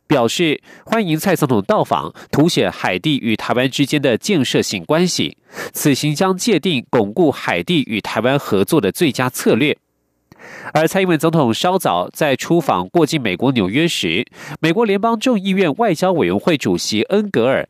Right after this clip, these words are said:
已与首席议员麦考尔在今天一同发出了声明，表示美国跨党派议员欢迎台湾总统蔡英文到访纽约，称许台湾是坚定的伙伴，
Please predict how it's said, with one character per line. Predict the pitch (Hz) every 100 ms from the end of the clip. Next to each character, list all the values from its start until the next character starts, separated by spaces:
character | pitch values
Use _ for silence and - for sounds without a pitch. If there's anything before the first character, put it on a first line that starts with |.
| - -
已 | 139
与 | 143 175
首 | - 120 95
席 | - 123
议 | 127 196
员 | 110 101
麦 | 120 208 156
考 | - 120
尔 | 131 - - -
在 | 139
今 | 113 156
天 | 147 147
一 | 175
同 | - 95 107
发 | 156 156
出 | -
了 | 143
声 | - 208
明， | 156 76 117 _ - - -
表 | 170
示 | 165
美 | 220 123
国 | 123 139
跨 | 147 - 214
党 | - 73
派 | 110 127
议 | 185 143
员 | 95 101
欢 | 165 170
迎 | 135
台 | - 113
湾 | 113 139
总 | 135
统 | 131 92
蔡 | - 156
英 | 151
文 | 127 101
到 | 202 160
访 | 113 113
纽 | 120 64 69
约， | 131 165 - _ - - - - - _
称 | - 202
许 | 208 135
台 | - 120
湾 | 139 165
是 | 151 - -
坚 | - 185 180
定 | 196
的 | 123 110
伙 | - 76
伴， | 147 143